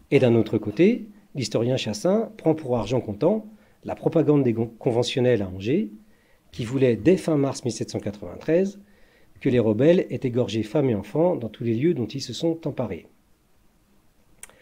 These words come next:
Enfin, troisièmement, parce que l'histoire de cette guerre souffre probablement encore d'un manque de données et d'approximation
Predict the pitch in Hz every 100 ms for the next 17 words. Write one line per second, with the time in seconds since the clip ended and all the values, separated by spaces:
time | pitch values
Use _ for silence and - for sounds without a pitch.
0 | - _ 123 - 123 98 - 147 113 110
1 | 131 240 254 - 110 - 123 113 123 147
2 | 170 131 107 - 98 135 220 - - _
3 | _ - 202 - 147 - 127 123 110 110
4 | 104 101 113 - 156 226 - - _ -
5 | _ 104 113 147 165 135 110 110 160 220
6 | - - 170 170 - - - 110 90 -
7 | 165